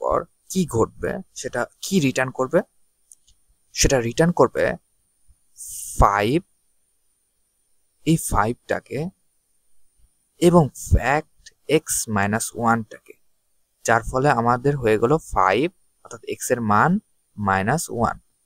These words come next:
যার ফলে আমাদের হয়ে গেল ফোর। কিন্তু আমরা কি ফ্যাক্টর ফোরটা পাচ্ছি? আমরা কিন্তু পাচ্ছি না, ফ্যাক্টর ফোরটারে আমরা কিন্তু পাচ্ছি না, যার ফলে রিকারশন, অর্থাৎ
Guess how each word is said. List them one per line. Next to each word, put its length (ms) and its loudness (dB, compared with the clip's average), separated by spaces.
যার 200 2
ফলে 140 2
আমাদের 360 2
হয়ে 240 0
গেল 180 2
ফোর। 580 2
কিন্তু 340 4
আমরা 220 10
কি 240 4
ফ্যাক্টর 400 6
ফোরটা 440 2
পাচ্ছি? 580 2
আমরা 160 -6
কিন্তু 260 -4
পাচ্ছি 580 4
না, 180 2
ফ্যাক্টর 400 2
ফোরটারে 640 4
আমরা 260 2
কিন্তু 260 -8
পাচ্ছি 460 0
না, 140 -4
যার 180 6
ফলে 280 4
রিকারশন, 580 2
অর্থাৎ 240 0